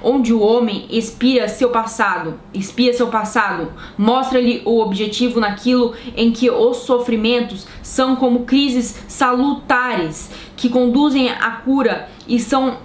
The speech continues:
depura-, e são a depuração que assegura a felicidade nas existências futuras. O homem compreende que mereceu sofrer e acha o sofrimento justo. Sabe que esses sofrimentos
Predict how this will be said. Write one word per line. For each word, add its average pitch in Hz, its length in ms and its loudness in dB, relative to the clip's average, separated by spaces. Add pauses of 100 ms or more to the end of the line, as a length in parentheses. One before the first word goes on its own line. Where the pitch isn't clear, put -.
(140)
depura-, 262 600 0
e 233 80 0
são 269 260 0
a 254 60 2
depuração 254 760 0
que 254 220 -2
assegura 240 560 0
a 233 80 0
felicidade 214 580 0
nas 214 160 -4
existências 202 560 -4
futuras. 202 640 -4 (160)
O 285 120 4
homem 262 400 2
compreende 240 640 0
que 185 160 -2
mereceu 262 560 2
sofrer 220 560 -2
e 233 140 2
acha 214 280 -2
o 233 60 -4
sofrimento 208 540 -2
justo. 190 440 -4 (320)
Sabe 190 560 -2 (360)
que 254 360 0 (280)
esses 254 500 0 (320)
sofrimentos 214 1080 -2